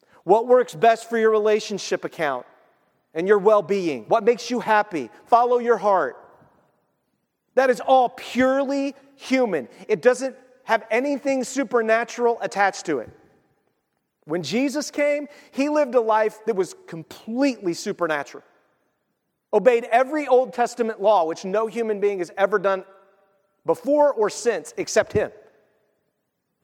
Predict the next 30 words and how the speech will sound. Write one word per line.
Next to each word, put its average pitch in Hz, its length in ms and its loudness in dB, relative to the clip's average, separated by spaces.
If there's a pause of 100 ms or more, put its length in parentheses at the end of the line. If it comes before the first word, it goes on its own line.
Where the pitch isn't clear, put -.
(320)
Like, 240 240 2 (560)
so 240 160 2
Paul 302 400 4
says, 214 340 -2
"Therefore, 226 1200 2
if 196 220 -2
you 302 180 4
understand 269 600 -2
how 240 240 2
to 247 100 2
see 262 380 -4
people 160 400 -4
in 151 80 2
the 156 80 -2
go, 254 320 4
no, 233 240 0
show, 220 340 2
and 185 100 -4
grow, 170 200 2
if 156 160 -10
you 285 180 -2
understand 262 720 -2
that, 143 340 -2 (140)
if - 60 -16
you 240 120 4
understand 277 460 -2
who 247 140 -2
Christ 247 420 0
is, 147 240 0 (340)
if 247 220 2